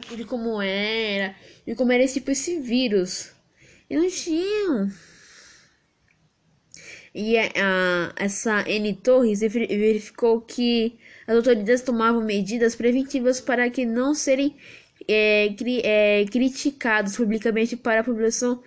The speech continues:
se acalmar, se acalmar. Então, eles faziam o quê? Eles falavam que tava tudo bem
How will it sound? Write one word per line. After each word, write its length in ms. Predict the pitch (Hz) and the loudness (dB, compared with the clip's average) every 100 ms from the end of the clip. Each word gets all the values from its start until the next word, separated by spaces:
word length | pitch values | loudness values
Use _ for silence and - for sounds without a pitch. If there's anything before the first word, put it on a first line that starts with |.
| - _ | -20 _
se 140 | - | -8
acalmar, 640 | 254 262 294 294 202 - - | -6 -4 -4 -2 -2 -4 -6
se 480 | 202 - 247 247 247 _ _ - _ _ _ | -8 -4 -2 -2 -4 _ _ -20 _ _ _
acalmar. 640 | 196 208 247 233 185 156 196 - | -10 -4 -2 0 0 -2 -6 -10
Então, 480 | 233 - 269 277 285 | -10 -4 -2 0 2
eles 120 | 285 | 2
faziam 340 | 269 247 285 | 0 0 -4
o 20 | |
quê? 360 | 277 - 196 190 - _ _ - _ | -6 -4 -4 -4 -14 _ _ -20 _
Eles 560 | - 196 226 226 226 208 | -8 -6 -4 -2 -2 -4
falavam 380 | 254 226 226 226 | -2 0 0 -2
que 100 | 240 | -4
tava 240 | 247 233 | 0 0
tudo 340 | 233 262 285 | -2 -2 -2
bem 440 | 285 240 247 302 | 0 0 0 0